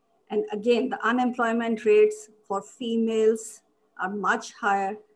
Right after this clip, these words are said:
than for males. And just look at the unemployment rate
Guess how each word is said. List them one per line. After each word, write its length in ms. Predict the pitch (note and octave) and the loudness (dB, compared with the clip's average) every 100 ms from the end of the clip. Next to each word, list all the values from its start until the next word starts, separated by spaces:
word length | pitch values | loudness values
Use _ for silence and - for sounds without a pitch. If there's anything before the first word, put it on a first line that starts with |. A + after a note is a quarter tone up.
| _ | _
than 340 | A3 G3+ F#3 F#3 | -8 -6 -6 -6
for 200 | G3 F#3+ | -6 -4
males. 380 | G3 G#3 A3+ A#3 | 0 4 4 2
And 180 | B3+ | -2
just 240 | C4 F4 - | 0 -2 -2
look 360 | A3+ D4 - _ | 0 0 -2 _
at 240 | A#3+ A3 G#3 | -6 -6 -4
the 360 | A#3+ A#3+ B3+ B3+ _ _ _ _ - | -2 0 -2 -4 _ _ _ _ 2
unemployment 840 | B3+ C#4 C#4+ B3+ B3 B3+ B3 - | 4 2 0 0 0 0 -2 0
rate 360 | A3+ G#3+ G#3+ | 6 6 4